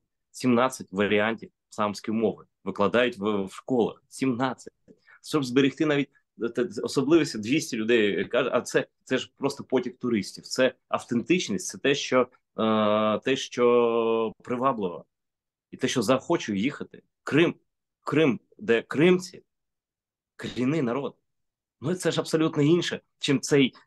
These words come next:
е, ка-, кацапський, вот, е, цей розлюлі маліна, ці с-, совєтські кафе, ці, це п'янь, швалі, вот это, я не можу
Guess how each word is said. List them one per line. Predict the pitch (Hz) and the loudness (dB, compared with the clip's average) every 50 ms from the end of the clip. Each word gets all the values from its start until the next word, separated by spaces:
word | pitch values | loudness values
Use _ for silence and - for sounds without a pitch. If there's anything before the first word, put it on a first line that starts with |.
| _ | _
е, | - 113 104 | -2 -2 -2
ка-, | - - 127 | -2 -4 -4
кацапський, | - - 135 - - 147 143 143 - - - 127 113 | -4 -4 -4 2 4 4 4 4 2 0 0 0 2
вот, | 113 110 | 2 0
е, | 120 120 110 | 0 -2 -2
цей | - - 123 | 0 2 2
розлюлі | 117 123 117 113 120 131 131 143 | 2 2 2 2 2 2 4 4
маліна, | 123 127 127 120 123 139 143 120 107 | 4 4 2 2 2 2 2 0 0
ці | 98 107 | -2 -4
с-, | 92 - - - 110 | -10 -10 -12 -14 -12
совєтські | - - 127 117 127 147 147 - - 127 107 | -4 -2 0 2 2 2 0 0 -2 -2 -2
кафе, | - 120 - - - 110 123 123 - - _ _ _ - | 0 -2 -4 -4 -2 0 0 0 0 -2 _ _ _ -8
ці, | 110 92 113 117 107 | -6 -4 -2 -2 -4
це | - 95 | -4 -6
п'янь, | - 107 101 117 123 131 131 123 | -4 0 2 4 4 4 2 0
швалі, | - - 98 95 104 123 127 117 | -4 -4 -2 0 2 2 2 0
вот | 101 101 - | -4 -6 -8
это, | 101 95 101 | -8 -6 -4
я | 95 98 104 104 | -2 0 0 0
не | 107 | 0
можу | 113 117 113 110 110 98 | -2 -2 -2 -2 -4 -4